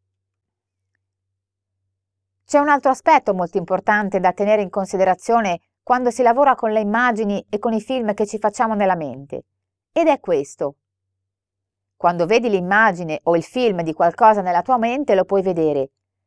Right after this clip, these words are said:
come se tu fossi al cinema, quindi seduta sulle poltroncine, e si dice che sei dissociato.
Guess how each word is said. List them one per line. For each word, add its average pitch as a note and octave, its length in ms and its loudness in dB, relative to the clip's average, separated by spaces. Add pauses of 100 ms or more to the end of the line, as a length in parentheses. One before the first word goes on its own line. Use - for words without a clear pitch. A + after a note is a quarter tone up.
(140)
come G3+ 240 -2
se G3 160 -6
tu A3 140 -2
fossi G3+ 360 -2
al F3+ 160 0
cinema, F3 560 -4 (320)
quindi G#3+ 360 -2
seduta G#3+ 420 0
sulle G3 240 -2
poltroncine, F3+ 960 -6 (520)
e C#4 140 -2
si D4 100 -4
dice D4 280 0
che G#3 120 2
sei A#3+ 300 2
dissociato. F#3 960 -2